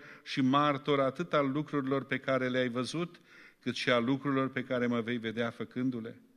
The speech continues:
Te-am ales din mijlocul norodului acestuia și din mijlocul neamurilor la care te trimit,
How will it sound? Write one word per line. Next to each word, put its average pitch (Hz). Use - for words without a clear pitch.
Te-am 143
ales 143
din 143
mijlocul 143
norodului 131
acestuia 131
și -
din 120
mijlocul 127
neamurilor 131
la 117
care 110
te 120
trimit, 120